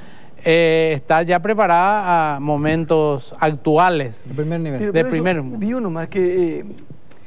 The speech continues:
Speaker 3: al final, yo, eh, usted dijo recién, nos hizo sufrir mucho,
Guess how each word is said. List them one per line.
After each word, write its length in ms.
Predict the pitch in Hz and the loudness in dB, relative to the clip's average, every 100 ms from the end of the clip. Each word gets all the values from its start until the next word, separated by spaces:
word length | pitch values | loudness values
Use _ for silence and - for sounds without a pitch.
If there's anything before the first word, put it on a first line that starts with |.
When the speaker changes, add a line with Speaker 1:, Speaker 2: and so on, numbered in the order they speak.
| - - | -12 -6
Speaker 3:
al 120 | 180 | -4
final, 460 | 175 165 190 180 160 | -2 0 2 0 2
yo, 100 | 185 | 2
eh, 440 | 175 165 170 165 | 4 2 0 -2
usted 240 | 165 147 196 | -2 2 2
dijo 160 | 180 | 2
recién, 280 | 180 156 160 | 0 0 0
nos 100 | 160 | 0
hizo 160 | 165 190 | 0 0
sufrir 280 | 156 135 160 | 0 0 0
mucho, 360 | 147 156 - | 0 -2 -4